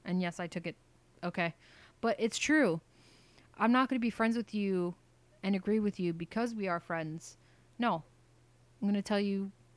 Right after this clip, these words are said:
what the fuck is up. If you don't like what I gotta say, then be mad. I'll talk to you later. Fuck you. Like, I don't care. Like, that's how I am. That's how it is. We're grown. This is twenty eighteen. Let's, let's be one hundred with each other. Let's be real. Let's respect each other. Let's give us,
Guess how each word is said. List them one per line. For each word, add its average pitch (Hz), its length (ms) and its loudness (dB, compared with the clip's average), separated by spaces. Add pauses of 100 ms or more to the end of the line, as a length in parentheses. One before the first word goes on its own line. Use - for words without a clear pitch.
what 202 160 -2
the 185 60 -14
fuck 190 240 -2
is 185 120 -2
up. 233 220 0
If 165 140 -10
you 185 60 -2
don't 190 140 0
like 180 160 -2
what 180 100 -2
I 175 60 -2
gotta 170 180 -4
say, 196 240 -2
then 220 280 2
be 226 120 -2
mad. 240 220 2
I'll 180 120 0
talk 202 220 -4
to 208 80 -8
you 202 80 -4
later. 170 340 -6
Fuck 190 160 -8
you. 170 140 -4 (140)
Like, 180 200 -4
I 190 60 0
don't 196 120 0
care. 185 200 -2 (600)
Like, 196 120 -8
that's 190 200 0
how 196 140 4
I 185 80 2
am. 185 380 2
That's 180 200 -4
how 165 140 0
it 175 80 -2
is. 156 280 -6 (540)
We're 190 100 -4
grown. 175 420 2 (140)
This 190 140 -4
is 190 100 -4
twenty 190 320 4
eighteen. 175 520 0 (520)
Let's, - 480 -6 (300)
let's 202 180 -2
be 220 180 0
one 196 180 4
hundred 196 260 2
with 170 140 -2
each 160 200 -2
other. 160 280 -4 (420)
Let's 196 160 -2
be 190 160 0
real. 208 320 2
Let's 175 220 -2
respect - 500 -4
each 190 180 -6
other. 170 180 -2
Let's 180 240 -6
give 208 200 -2
us, - 180 -4